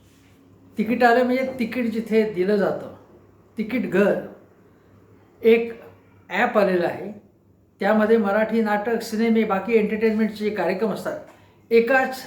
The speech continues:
छताखाली तिथे तिकीट मिळ-, मिळतील अशा प्रकारचं काहीतरी ॲप आहे. म्हणून मी याचं शीर्षक असं ठेवलं आहे. आणि तिथे कसं आहे की तिथे आपल्याला तिकट-, तिकीट विकत घ्यायला लागतं पैसे देऊन.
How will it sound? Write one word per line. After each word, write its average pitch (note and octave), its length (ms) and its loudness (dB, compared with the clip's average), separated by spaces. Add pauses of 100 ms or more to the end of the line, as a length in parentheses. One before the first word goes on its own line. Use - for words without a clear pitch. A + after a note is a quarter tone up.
(260)
छताखाली G3+ 580 -2
तिथे G#3 420 -4
तिकीट A3 280 -4
मिळ-, F3+ 300 -2
मिळतील F3 380 -6 (420)
अशा G3 240 0
प्रकारचं G3 440 -2
काहीतरी G3 220 -4 (100)
ॲप F3+ 240 0
आहे. - 140 -8 (540)
म्हणून G3 360 4
मी D4 200 0
याचं B3+ 260 2
शीर्षक A3 360 -2
असं F#3 220 -8
ठेवलं F3 300 -6
आहे. A#3+ 120 -6 (600)
आणि A3+ 200 4 (100)
तिथे C4+ 300 2
कसं C4+ 220 0
आहे B3+ 240 0 (880)
की C4 80 -6
तिथे C#4 640 2
आपल्याला A#3+ 460 0 (120)
तिकट-, A#3 600 -4
तिकीट A3 300 -2
विकत F3 320 -2
घ्यायला F#3 340 2
लागतं - 300 -12 (540)
पैसे F3+ 280 -4
देऊन. D3 180 -6